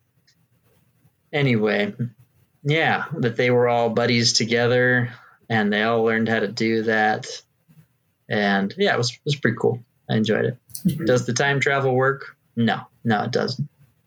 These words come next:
Speaker 2: <laughs>
Speaker 1: Whenever you introduce time travel into anything, it never works. Can't happen.
Speaker 2: Yep. Doesn't work. And, uh,
Speaker 1: But
Speaker 2: the weird
Speaker 1: you can't
Speaker 2: implications
Speaker 1: really
Speaker 2: of Peter
Speaker 1: falter.
Speaker 2: Pettigrew being Scabbers the whole time.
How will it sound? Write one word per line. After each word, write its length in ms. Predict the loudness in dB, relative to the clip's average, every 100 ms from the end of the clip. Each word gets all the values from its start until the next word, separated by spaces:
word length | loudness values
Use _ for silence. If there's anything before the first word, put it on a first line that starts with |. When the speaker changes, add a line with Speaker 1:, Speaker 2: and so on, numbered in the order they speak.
| _
Speaker 2:
<laughs> 640 | _ _ _ _ -2 0 2
Speaker 1:
Whenever 320 | 2 4 2
you 180 | 2 2
introduce 520 | 0 0 0 0 0
time 260 | 0 0 0
travel 360 | 0 0 0
into 240 | 0 0 0
anything, 720 | 0 0 0 0 0 -2 -6 -16 -20 -20 -20 -8
it 160 | -6 -2
never 340 | 0 0 0
works. 560 | 0 -2 -4 -2 -2 -4 _ -20 -20 _ _ _ _
Can't 220 | -2 0 0
happen. 320 | -2 -2 0
Speaker 2:
Yep. 200 | 0 -2 _ _ _ _ _ _ -20 -12 -2
Doesn't 240 | 0 2
work. 360 | 2 2 -2 -16 _ -20 -20 -20 _ _ -16 -2
And, 320 | 0 0 0
uh, 240 | 2 2 0 0
Speaker 1:
But 320 | 0 0 -2 -8
Speaker 2:
the 80 | -2
weird 240 | 0 0
Speaker 1:
you 120 | -2 -2
can't 120 | 0
Speaker 2:
implications 420 | 2 4 2 2 2
Speaker 1:
really 220 | 4 2
Speaker 2:
of 40 |
Peter 100 | 2
Speaker 1:
falter. 280 | 2 2 2
Speaker 2:
Pettigrew 460 | 0 0 0 0 0
being 480 | -2 0 0 0 0
Scabbers 680 | -2 0 0 0 0 0 2
the 60 |
whole 180 | 2 2
time. 460 | 2 2 2 0